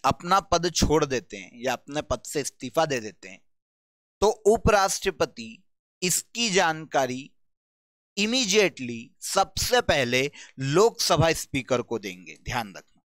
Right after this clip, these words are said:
किसको देंगे? लोकसभा अध्यक्ष को। अगर राष्ट्रपति अपना पद से रिजाइन कर देते हैं, हट जाते हैं, तो immediately इसकी सूचना उपराष्ट्रपति लोकसभा अध्यक्ष को देते हैं।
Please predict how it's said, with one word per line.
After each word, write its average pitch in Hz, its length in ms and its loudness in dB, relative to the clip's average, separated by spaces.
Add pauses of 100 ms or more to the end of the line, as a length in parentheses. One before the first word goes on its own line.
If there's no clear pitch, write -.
(680)
किसको 156 280 0
देंगे? 135 440 -2 (500)
लोकसभा 127 680 -2 (120)
अध्यक्ष - 480 -14
को। - 140 -20 (920)
अगर 208 200 2
राष्ट्रपति 202 540 0
अपना 175 200 -2
पद 165 180 -2
से 165 180 -2
रिजाइन 139 380 -2
कर 170 160 0
देते 151 300 -8
हैं, - 80 -20 (280)
हट 135 180 -2
जाते 151 360 0
हैं, 135 100 -20 (560)
तो 170 100 2 (280)
immediately 180 600 0 (160)
इसकी 202 520 -4
सूचना 175 580 -4
उपराष्ट्रपति 151 1000 -2 (300)
लोकसभा 143 520 0
अध्यक्ष 98 440 -8
को 120 120 -10
देते - 280 -20
हैं। - 60 -20